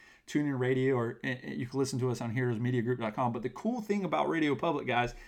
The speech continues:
if you listen to us on any of these other platforms, as long as you download the Radio Public app, it will find it for you and import it right in and just play. And it,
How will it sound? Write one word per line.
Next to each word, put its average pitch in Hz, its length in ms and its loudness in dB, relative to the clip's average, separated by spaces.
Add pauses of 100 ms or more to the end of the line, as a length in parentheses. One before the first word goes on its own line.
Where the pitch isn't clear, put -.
(180)
if 135 160 2
you 185 80 4
listen 214 280 6
to 185 140 6
us 165 120 2
on 131 120 4
any 175 240 4
of 175 60 10
these 156 140 4
other 127 160 4
platforms, 170 640 2 (400)
as 131 100 2
long 175 180 6
as 185 80 2
you 190 100 4
download 165 220 6
the 147 60 4
Radio 156 260 8
Public 151 380 2
app, 147 340 2 (300)
it 135 80 6
will 139 100 10
find 139 340 6
it 151 100 0
for 160 220 6
you 151 140 8
and 127 140 0
import 131 360 4
it 120 40 6
right 123 400 8
in 131 280 10
and 110 120 10
just 110 240 0
play. 131 400 8
And 110 180 6
it, 117 120 6